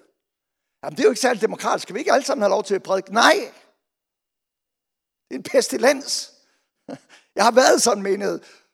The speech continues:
hvor man mente, at hvis man sad i lederskab, skulle man prædike. My goodness. Det var en ud af fem, der kunne prædike. Og alligevel så blev vi trukket igennem møllen,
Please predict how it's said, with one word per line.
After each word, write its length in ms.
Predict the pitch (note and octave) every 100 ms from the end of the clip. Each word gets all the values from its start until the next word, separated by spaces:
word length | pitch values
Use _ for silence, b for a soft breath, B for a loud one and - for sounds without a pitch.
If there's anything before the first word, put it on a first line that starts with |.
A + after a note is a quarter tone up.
| _ _
hvor 140 | F#3+ G#3
man 200 | G3+ G3
mente, 240 | C#4 A#3
at 60 | F#3+
hvis 160 | A3+
man 100 | G#3
sad 200 | F#3+ G#3
i 20 |
lederskab, 520 | F3+ A3 C4+ - F3 E3+
skulle 140 | F3
man 140 | E3+
prædike. 440 | - G3 A#3 D3+ - -
My 340 | F3+ A3 -
goodness. 800 | A#3+ C#4+ - B2+ F#2+ - - - _ _ _ _ -
Det 100 | G3+
var 120 | G#3+
en 180 | B3 C4
ud 140 | B3+
af 80 | A#3+
fem, 220 | B3+ D4
der 100 | A3
kunne 140 | F3+ D#3
prædike. 420 | E3 E3 - - _ _ _ _ _ _ _ _ -
Og 120 | F#3
alligevel 320 | A3 D4+ C4
så 120 | G3+ A#3
blev 160 | A3
vi 60 | F#3+
trukket 320 | - G#3 F#3
igennem 240 | F3+ G3+
møllen, 340 | F3 F#3+ G3+